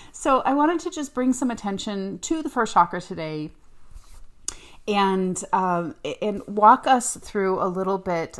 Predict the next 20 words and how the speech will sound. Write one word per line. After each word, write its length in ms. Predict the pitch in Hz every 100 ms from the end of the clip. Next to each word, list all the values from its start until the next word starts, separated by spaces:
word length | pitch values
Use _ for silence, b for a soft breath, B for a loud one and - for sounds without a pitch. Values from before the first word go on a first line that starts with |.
| -
of, 400 | 160 156 147 -
um, 500 | 165 151 147 143 156 - B B B
kind 180 | 208 220
of 80 | 139
a 40 |
picture 340 | - 226 -
making, 540 | 262 269 302 302 320 277
like 180 | 185 170 185
using 460 | 202 208 190 185 -
our 100 | 175
clairvoyant 640 | - 190 175 170 170 175
skills 580 | - - 190 170 170 175
to 100 | -
give 200 | 165 160
some 160 | - 160
pictures 440 | 170 - 170 156
to 120 | -
the 100 | -
first 280 | 143 - -
chakra. 320 | - - -